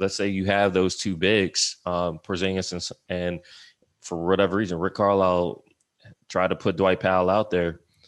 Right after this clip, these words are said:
Uh, I think you gotta involve Dwight Powell a little bit more and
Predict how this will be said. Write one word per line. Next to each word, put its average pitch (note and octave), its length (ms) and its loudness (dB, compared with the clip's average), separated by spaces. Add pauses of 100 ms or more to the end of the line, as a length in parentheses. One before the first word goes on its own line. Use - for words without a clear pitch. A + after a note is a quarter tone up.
(280)
Uh, F2 480 0
I F#2 120 -2
think G2 340 -4
you F#2+ 100 -6
gotta F#2 280 2
involve F2 380 0
Dwight F2 260 0
Powell F#2+ 640 0
a - 100 -8
little F2+ 320 -4
bit E2+ 200 -6
more F2+ 500 -2
and F2 420 -8